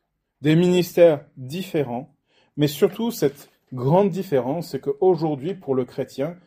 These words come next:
l'Esprit Saint réside en nous. Alors voilà, ça nous fait quand même poser une grande question, c'est pourquoi, pourquoi est-ce que nous n'accomplissons pas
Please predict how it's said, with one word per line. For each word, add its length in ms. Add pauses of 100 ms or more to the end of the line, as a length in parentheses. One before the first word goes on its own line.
(220)
l'Esprit 460
Saint 320
réside 520
en 160
nous. 180 (1400)
Alors 260
voilà, 400
ça 320
nous 140
fait 240
quand 120
même 260
poser 380
une 160
grande 420
question, 500
c'est 260 (920)
pourquoi, 580 (380)
pourquoi 500
est-ce 140
que 340 (220)
nous 240
n'accomplissons 720
pas 380